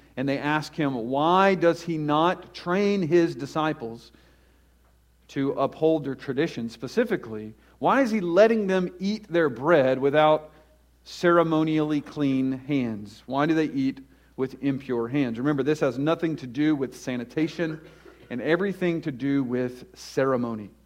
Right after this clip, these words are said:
To eat with impure hands was to eat your food without going through the elaborate rituals that the Pharisees taught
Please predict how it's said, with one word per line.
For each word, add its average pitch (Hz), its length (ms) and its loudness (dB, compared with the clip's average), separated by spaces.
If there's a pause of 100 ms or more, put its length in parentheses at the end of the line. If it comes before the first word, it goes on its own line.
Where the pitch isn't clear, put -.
(1000)
To 135 180 -8
eat 180 240 -2
with 143 180 0
impure 143 380 -2
hands 165 340 2
was 139 160 -8
to - 160 -10
eat 151 160 -6
your 135 200 0
food 165 420 4
without 135 400 0
going 147 320 0
through 139 300 -4
the 131 140 -4
elaborate 143 680 2
rituals 147 760 -2 (720)
that 120 140 -6
the 123 60 -6
Pharisees 135 800 -2 (140)
taught 160 500 0